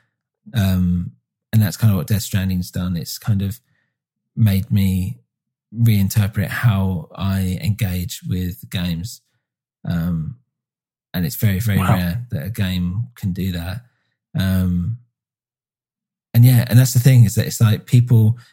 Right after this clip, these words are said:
Speaker 1: a lot, I understand the jokes and the memes of stuff of, like,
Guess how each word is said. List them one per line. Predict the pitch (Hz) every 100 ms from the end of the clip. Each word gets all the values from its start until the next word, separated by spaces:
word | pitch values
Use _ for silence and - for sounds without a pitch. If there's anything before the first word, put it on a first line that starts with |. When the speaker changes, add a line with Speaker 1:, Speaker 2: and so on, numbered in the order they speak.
| _ -
Speaker 1:
a |
lot, | 135 113 - -
I | 117 120
understand | 127 117 110 101
the |
jokes | 104 98 98 -
and | 92
the |
memes | 90 92 90 98
of | 90
stuff | - 90 -
of, | -
like, | 95 92 90 -